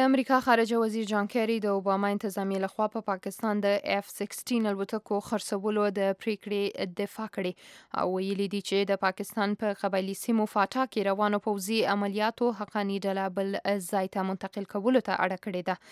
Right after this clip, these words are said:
د پاکستان مطبوعاتو، اه، د راپورونو تر مخه د سه شنبې په ورځ د کانګرس په غونډه کې د پاکستان په قبایلي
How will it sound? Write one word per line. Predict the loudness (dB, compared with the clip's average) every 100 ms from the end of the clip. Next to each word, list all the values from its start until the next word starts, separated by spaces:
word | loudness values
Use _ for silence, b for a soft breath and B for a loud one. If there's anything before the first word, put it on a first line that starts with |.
| B B B
د | -2 0
پاکستان | -2 -2 -4 0 2 2
مطبوعاتو، | 0 2 2 2 2 2
اه، | 4 2 2 0 0
د | 2
راپورونو | 2 2 4 6 4 2
تر | 0
مخه | 0 0 -2
د | -2
سه | -4 -2
شنبې | -2 -2 2
په | 2
ورځ | 2 0 0
د | -2 -2
کانګرس | -2 -4 -4 -4
په | 0
غونډه | 0 0 0
کې | 0
د | 0 0
پاکستان | 0 -2 -2 -2 -2
په | 0
قبایلي | 0 0 -2